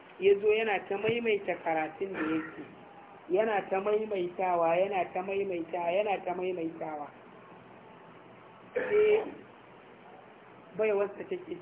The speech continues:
ce mai, "Kana ta maimaita wannan karatun gashi har ni ma na haddace." Sai yake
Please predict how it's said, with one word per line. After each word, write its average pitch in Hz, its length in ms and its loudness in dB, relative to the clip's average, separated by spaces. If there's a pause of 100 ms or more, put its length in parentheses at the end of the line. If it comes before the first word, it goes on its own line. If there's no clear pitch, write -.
(100)
ce 175 100 -4
mai, 165 200 -4 (600)
"Kana 269 300 0
ta 247 100 0
maimaita 247 480 -2
wannan 233 320 -2
karatun 175 480 0
gashi 170 480 -6 (600)
har 208 140 4
ni 220 140 -2
ma 220 180 4
na 208 160 6
haddace." 190 580 -2 (1120)
Sai 214 140 -2
yake 170 240 -6